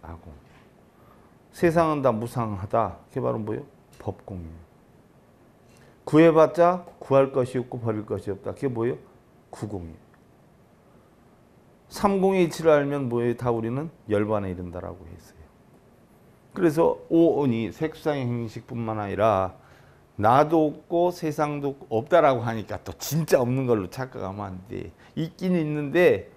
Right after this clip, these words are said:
고정된 게 없어요. 고정된 게. 고정된 게 없기 때문에 공이야. 고정된 게 있으면은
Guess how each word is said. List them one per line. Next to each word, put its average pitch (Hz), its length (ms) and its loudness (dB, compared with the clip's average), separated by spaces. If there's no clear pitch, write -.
고정된 175 800 6
게 113 100 -2
없어요. 95 320 -4
고정된 98 680 -6
게. 87 500 -10
고정된 185 800 6
게 170 100 4
없기 139 320 2
때문에 123 300 0
공이야. 92 920 -4
고정된 185 580 4
게 170 120 2
있으면은 180 840 -2